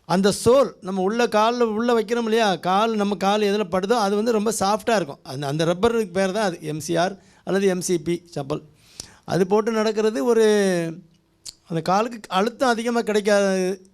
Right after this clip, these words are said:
கிடைக்காது. அவ்வளவுதானே தவிர, அதனால ஹீல் ஆகுங்கிறது ஒண்ணும். ஏன்னா, ஆர்த்தோல என்ன சொல்லுவாங்கன்னா,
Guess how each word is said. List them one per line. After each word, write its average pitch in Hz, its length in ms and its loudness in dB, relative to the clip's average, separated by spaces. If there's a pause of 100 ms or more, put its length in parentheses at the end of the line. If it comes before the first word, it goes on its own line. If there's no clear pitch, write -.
(120)
கிடைக்காது. 180 500 -2 (200)
அவ்வளவுதானே 160 340 0
தவிர, 190 440 2 (520)
அதனால 226 520 2
ஹீல் 240 320 -2
ஆகுங்கிறது 233 540 0
ஒண்ணும். 208 760 -4 (1300)
ஏன்னா, 180 200 0
ஆர்த்தோல 202 360 2
என்ன 233 180 2
சொல்லுவாங்கன்னா, 226 680 0